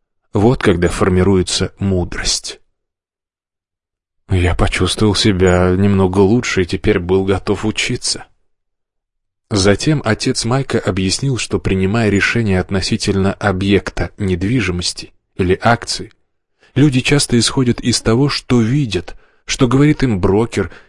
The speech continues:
или советует всезнающий сослуживец. В большинстве случаев они совершают покупки, руководствуясь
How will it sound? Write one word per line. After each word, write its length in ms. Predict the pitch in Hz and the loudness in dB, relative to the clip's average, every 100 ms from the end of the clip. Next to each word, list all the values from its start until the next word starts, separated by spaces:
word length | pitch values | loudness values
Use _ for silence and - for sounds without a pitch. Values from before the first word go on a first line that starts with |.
| - | -2
или 160 | 98 92 | 0 2
советует 540 | 101 113 120 110 - - | 2 2 2 0 0 -6
всезнающий 800 | - 107 98 92 104 110 - 110 | -6 0 0 0 0 0 0 0
сослуживец. 1000 | 92 - - 104 90 82 - - - - - _ _ _ _ _ | 2 0 0 0 0 0 -2 -2 -6 -8 -8 _ _ _ _ _
В 140 | 107 90 | -4 2
большинстве 540 | 101 - 104 - 104 | 2 2 -2 0 -2
случаев 480 | - 113 - 101 92 | 0 -4 -2 -2 0
они 240 | 101 104 | -2 -2
совершают 640 | 101 101 101 - 113 104 - | -2 -2 -2 -2 -2 -4 -4
покупки, 600 | 101 - 123 - 110 - - - | -4 -2 -4 -4 -4 -4 -10 -6
руководствуясь 880 | 110 - 131 139 - - 131 123 - | -4 0 2 2 -2 -2 0 0 -4